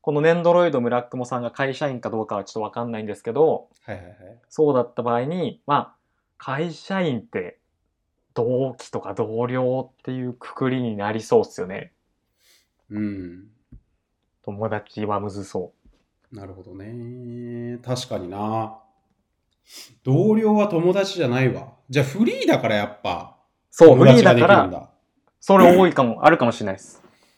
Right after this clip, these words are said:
Speaker 2: じゃあ村雲さんはあれだ、副業をしたりとか、
Speaker 1: うんうん。
Speaker 2: オンラインサロンに入ればいいんじゃないですか？
Speaker 1: いや、なんか、
Speaker 2: み-、箕輪編集室に。
Speaker 1: <laughs> なんで、なんで箕輪編集室なんですか？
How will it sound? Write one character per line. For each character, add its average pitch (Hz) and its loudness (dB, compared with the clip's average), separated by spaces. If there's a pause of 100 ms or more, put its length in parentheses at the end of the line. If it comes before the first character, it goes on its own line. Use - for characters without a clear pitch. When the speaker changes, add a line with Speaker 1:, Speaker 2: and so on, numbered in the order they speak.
(140)
Speaker 2:
じ - 2
ゃ 139 4
あ 113 4
村 143 2
雲 247 -2
さ 240 -4
ん 233 -2
は 180 2
あ 175 4
れ 190 4
だ、 175 6
副 - -8
業 254 2
を 254 -4
し - -10
た 294 4
り 240 2
と 117 -6
か、 113 -2 (240)
Speaker 1:
う 202 -12
ん - 0
う 233 2
ん。 - 6
Speaker 2:
オ - 6
ン 240 6
ラ 240 2
イ 240 4
ン 240 4
サ 208 4
ロ 196 4
ン 101 0
に 90 -10
入 107 -2
れ 98 -4
ば 92 -4
い - -8
い - -8
ん - -8
じ 90 -10
ゃ - -14
な - -
い - -16
で 87 -20
す - -20
か？ - -20 (1800)
Speaker 1:
い - -6
や、 151 6
な 202 6
ん 240 0
か、 120 12
Speaker 2:
み-、 135 6
箕 135 4
輪 120 0
編 120 0
集 117 -8
室 - -18
に。 80 -20 (920)
Speaker 1:
<laughs> - -20
な 233 2
ん - 2
で、 - 0 (520)
な 240 4
ん - 6
で 170 4
箕 135 2
輪 131 4
編 139 0
集 127 -2
室 110 -6
な 98 -2
ん - -8
で 92 -10
す - -10
か？ - -14